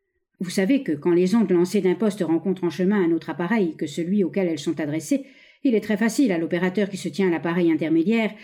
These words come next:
de happer, pour ainsi dire au vol, les messages transmis, et cela sans que les correspondants placés aux deux bouts de la ligne puissent s'en apercevoir. C'est ce que j'ai fait. Eh bien ? Voici la phrase, l'unique phrase malheureusement que j'ai pu surprendre.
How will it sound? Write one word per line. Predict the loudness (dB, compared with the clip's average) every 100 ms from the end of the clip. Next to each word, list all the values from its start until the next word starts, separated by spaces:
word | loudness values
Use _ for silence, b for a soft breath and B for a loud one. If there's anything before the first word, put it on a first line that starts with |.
| B B
de | -2 0
happer, | -2 0 0 -2 -12
pour | -4 -2
ainsi | -2 -2
dire | -2
au | 0
vol, | 0 0 -2 B B B
les | 2
messages | 2 0 -4
transmis, | -2 -2 0 -2 -4 b b b
et | -4 -2
cela | 0 0 0
sans | 0 -2
que | -2
les | -2
correspondants | -2 -2 -2 0 0
placés | -2 -4 -2
aux | 0
deux | 0
bouts | -2 -2
de | -2
la | 0
ligne | 2 2 0 B B
puissent | -4 0
s'en | 0
apercevoir. | 0 -2 -4 -4 -6 -8 _ _ _ _ _ _ -6
C'est | -6
ce | -2
que | -2
j'ai | -2
fait. | -4 -8 -14 _ _ _ _ 0
Eh | 4
bien ? | 6 4 0 _ _ _ _ _ _ _ -6
Voici | -2 0 0
la |
phrase, | 0 -2 -4 -6 -12 B B 2
l'unique | 4 4 2
phrase | -2 0 2
malheureusement | 2 0 0 0
que | -2
j'ai | -6
pu | -6
surprendre. | -10 -10 -6 -6 -6